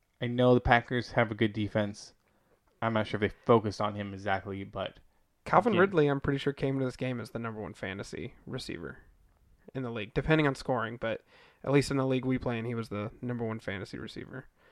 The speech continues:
Speaker 2: He's, he's a huge option, and even with being injured, he's such a huge option that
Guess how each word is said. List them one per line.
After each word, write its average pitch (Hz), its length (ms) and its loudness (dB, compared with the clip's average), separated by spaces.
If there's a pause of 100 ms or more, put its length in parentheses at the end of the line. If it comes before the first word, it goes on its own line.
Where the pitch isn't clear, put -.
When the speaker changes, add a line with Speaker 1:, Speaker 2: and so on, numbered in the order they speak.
(320)
Speaker 2:
He's, 156 420 -4 (1160)
he's 147 180 2
a 143 40 2
huge 175 240 4
option, 151 440 4 (480)
and 120 480 -4 (1080)
even 160 360 6
with 143 300 6 (500)
being 135 220 0
injured, 147 440 2 (360)
he's - 240 -4
such 147 220 4
a 143 40 0
huge 139 240 2
option 131 360 2
that 120 220 -2